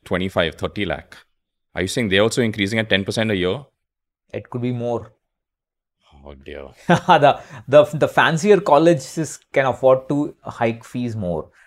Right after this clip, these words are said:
Speaker 1: Hmm.
Speaker 2: Um, see, for example, take the I I T system. The, um, I I Ts would today cost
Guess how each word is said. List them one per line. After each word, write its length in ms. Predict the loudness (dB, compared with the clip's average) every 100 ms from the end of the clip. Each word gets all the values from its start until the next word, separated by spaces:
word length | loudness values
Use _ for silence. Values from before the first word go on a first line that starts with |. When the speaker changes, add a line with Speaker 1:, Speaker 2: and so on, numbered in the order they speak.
| _ _ _ -20
Speaker 1:
Hmm. 160 | -10 0
Speaker 2:
Um, 320 | 2 2 -4 -12
see, 200 | -6 4
for 140 | 4
example, 320 | 6 2 0
take 300 | 2 0 4
the 80 | 2
I 220 | 4 4
I 40 | 2
T 120 | -2
system. 480 | -8 -10 -12 -12 -14 _ -16
The, 400 | -8 -6 -6 -6
um, 320 | -6 -4 -6 -10 -2
I 260 | 2 4
I 60 | 2
Ts 360 | -2 -4 -2 2
would 220 | 0 0 _ _
today 400 | -4 0 0 0
cost 640 | -2 2 2 0 -4 -20